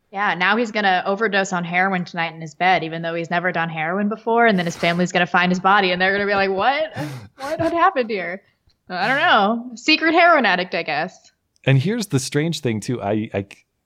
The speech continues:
Speaker 2: I haven't had a ton of time to read through all this stuff today, but there are a lot of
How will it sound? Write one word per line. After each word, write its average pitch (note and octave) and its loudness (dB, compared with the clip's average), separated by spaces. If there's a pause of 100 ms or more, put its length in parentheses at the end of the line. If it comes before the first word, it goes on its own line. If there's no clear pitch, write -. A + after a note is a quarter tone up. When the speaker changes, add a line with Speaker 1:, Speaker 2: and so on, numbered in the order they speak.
(140)
Speaker 2:
I A2+ -4
haven't E3 -4
had D3+ -2
a A#2 -6
ton C3 -6
of B2 -4
time A#2 -4
to A2+ -6
read A2 -6
through A2 -6
all G#2+ -4
this G#2 -8
stuff - -6
today, F#2+ -4
but F2 -8 (540)
there A#2+ -2
are C3+ 0
a C3 2
lot B2 -2
of C3 -4